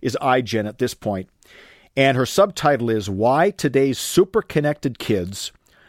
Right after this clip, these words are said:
Are Growing Up Less Rebellious, which, by the way, is a good thing, more tolerant, which, by the way, is a good thing,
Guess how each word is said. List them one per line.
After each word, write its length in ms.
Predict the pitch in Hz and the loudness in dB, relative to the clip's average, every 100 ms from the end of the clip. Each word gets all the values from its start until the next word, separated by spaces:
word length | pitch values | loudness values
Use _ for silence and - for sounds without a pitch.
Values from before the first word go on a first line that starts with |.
| _ | _
Are 120 | 127 | 0
Growing 380 | 110 123 147 151 | 2 2 2 2
Up 160 | 135 - | 0 2
Less 300 | 120 185 - | 2 2 2
Rebellious, 560 | 147 117 101 143 - | 2 2 2 0 -4
which, 240 | - 104 - | -6 -6 0
by 160 | 104 | 0
the 80 | 98 | 2
way, 120 | 101 | 0
is 120 | 95 92 | -2 -4
a 40 | |
good 160 | 95 87 | -6 -4
thing, 260 | 110 214 - _ _ - - _ - | -4 -4 -8 _ _ -20 -20 _ -2
more 200 | 127 156 | 2 2
tolerant, 560 | - 165 156 113 214 - | 4 4 4 4 0 -2
which, 280 | 127 110 - | -2 -2 2
by 160 | 104 | 2
the 80 | 95 | 2
way, 140 | 98 | 0
is 140 | 95 92 | -2 -2
a 40 | |
good 220 | 98 95 | -2 -4
thing, 300 | - 107 190 | -2 -2 -4